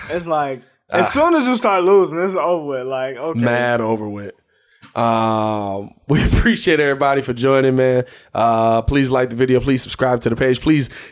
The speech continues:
Speaker 2: like the podcast. Gonna switch gears here a little bit. I think, uh, we've, we've pretty much covered what are discussed with the Bears. Um, was there anything else on the Bears we wanted to hit? I'm trying to think. We talked about who to, uh, who can, uh, be replaced.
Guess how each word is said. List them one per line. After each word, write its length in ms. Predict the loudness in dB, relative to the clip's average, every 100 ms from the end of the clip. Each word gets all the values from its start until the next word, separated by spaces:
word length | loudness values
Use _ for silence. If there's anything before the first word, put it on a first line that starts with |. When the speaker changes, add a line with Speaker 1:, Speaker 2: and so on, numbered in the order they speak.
| -6
Speaker 2:
like 340 | 0 0 -2 -4
the 100 | -4
podcast. 1300 | -4 -4 -2 0 -2 -2 -2 0 2 0 -2 -6 -14 _ -20 _ -4
Gonna 140 | 0
switch 320 | 0 2 0 0
gears 300 | 0 2 2
here 120 | 2
a 40 |
little 160 | 2 2
bit. 220 | 2 2
I 80 | 2
think, 300 | 0 -2 0
uh, 300 | 0 2 0 0
we've, 260 | 0 -2
we've 200 | -4 -4
pretty 180 | -4 -2
much 240 | -2 -2 -4
covered 340 | -4 -2 -4
what 200 | -8 -10 -6
are 100 | -4
discussed 480 | -6 -6 -6 -6
with 120 | -12 -14
the 40 |
Bears. 480 | -12 -10 -10 -14 -20 _ _ _ _ -4
Um, 1040 | -2 -2 -2 -4 -4 -4 -6 -6 -8 -12 _ _ _ -16 -6
was 100 | -2
there 80 |
anything 280 | -2 -2 -4
else 160 | -4 -4
on 60 | -6
the 60 |
Bears 280 | -6 -8 -6
we 80 | -6
wanted 160 | -6
to 80 | -6
hit? 280 | -6 -6 -8 _ _
I'm 60 | -20
trying 220 | -12 -12
to 60 | -12
think. 340 | -10 -10 -10 _ _ _ _ _ _ _
We 40 | -8
talked 260 | -4 -4
about 220 | -2 -2 -2
who 120 | -2
to, 500 | -4 -4 -6 -8 -10
uh, 420 | -12 -12 -12 -12
who 120 | -12
can, 220 | -10 -10 -10
uh, 240 | -14 -16
be 120 | -12 -10
replaced. 880 | -8 -4 0 2 2 -2 -8 -14